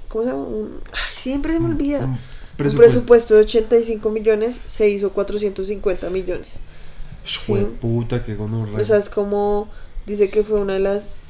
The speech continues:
Speaker 1: fue la quinta película que más recaudó en el dos mil uno, ¿sí?
Speaker 2: Sh, ok.
Speaker 1: Entonces, pues, obviamente, no se extraña que le hayan hecho tantas, em, pues, como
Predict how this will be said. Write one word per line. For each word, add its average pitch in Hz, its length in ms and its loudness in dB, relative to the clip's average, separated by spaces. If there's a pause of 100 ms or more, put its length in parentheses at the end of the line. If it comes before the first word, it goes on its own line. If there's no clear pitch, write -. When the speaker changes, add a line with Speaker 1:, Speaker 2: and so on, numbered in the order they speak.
(220)
Speaker 1:
fue 220 340 4
la 208 240 0
quinta 226 680 0 (100)
película 208 720 0 (460)
que 214 120 0
más 202 260 2
recaudó 196 420 2
en 190 80 -2
el 185 100 -2
dos 196 160 2
mil 190 240 0
uno, 175 260 0 (320)
¿sí? 190 280 -2 (180)
Speaker 2:
Sh, - 200 -4
ok. 120 200 -4 (2250)
Speaker 1:
Entonces, 202 300 4
pues, 202 200 -2
obviamente, 190 640 -2
no 202 180 0
se 196 80 -2
extraña 196 440 0
que - 140 -6
le 196 80 2
hayan 185 240 0
hecho 185 180 -4
tantas, 185 840 0
em, 185 840 -6 (1400)
pues, - 340 -2 (320)
como 190 400 -4